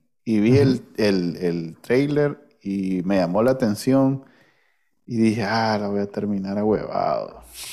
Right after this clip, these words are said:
Speaker 1: <laughs>
Speaker 2: <laughs>
Speaker 1: Demasiado.
Speaker 2: Mira, sí, sí vas a terminar ahuevado.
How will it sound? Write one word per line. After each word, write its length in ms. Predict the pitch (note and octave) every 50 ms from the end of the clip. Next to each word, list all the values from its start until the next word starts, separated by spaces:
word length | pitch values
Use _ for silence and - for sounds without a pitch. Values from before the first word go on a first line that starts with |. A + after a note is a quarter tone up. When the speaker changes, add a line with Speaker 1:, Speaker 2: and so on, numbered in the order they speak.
| - - - -
Speaker 1:
<laughs> 300 | - - - D3+ - - - - - - - G3+ G3 F#3+ F#3+ F#3+ F#3+ G3+ - - - - - - - - _ _ - -
Speaker 2:
<laughs> 540 | - - - - - - - A1 - - C#3+ C3+
Speaker 1:
Demasiado. 880 | B2+ A#2+ A#2 A2 - C3+ C#3+ B2 A#2+ A#2+ B2 B2 B2 B2 A#2+ B2 B2
Speaker 2:
Mira, 40 | B2 - - - - _ _ _ _ _ _ _ _ _ _ _ _
sí, 180 | - - - F#3+
sí 40 | G3
vas 160 | G#3 F#3+ D#3+
a 120 | F3 -
terminar 420 | - D3+ C3+ B2 B2 A#2+ B2 B2 B2+
ahuevado. 320 | B2 B2+ B2 A2+ - -